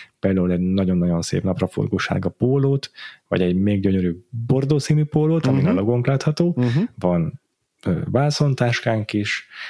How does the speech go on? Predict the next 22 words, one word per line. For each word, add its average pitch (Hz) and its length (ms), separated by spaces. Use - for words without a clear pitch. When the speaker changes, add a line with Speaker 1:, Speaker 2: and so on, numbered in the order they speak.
Speaker 1:
és 92 640
azt - 160
hiszem 90 200
kitűzünk 156 720
is, - 360
szóval 113 260
mindenféle 104 720
tök 110 180
jó 101 120
kis 101 220
kellékkel 98 520
tudtok 95 340
gazdagodni, 95 540
ha 90 380
bevásároltok 90 720
a 90 40
vakfoltpodcast 90 960
pont 92 220
hu - 120
per 87 480
bolt 92 500
címen. 156 600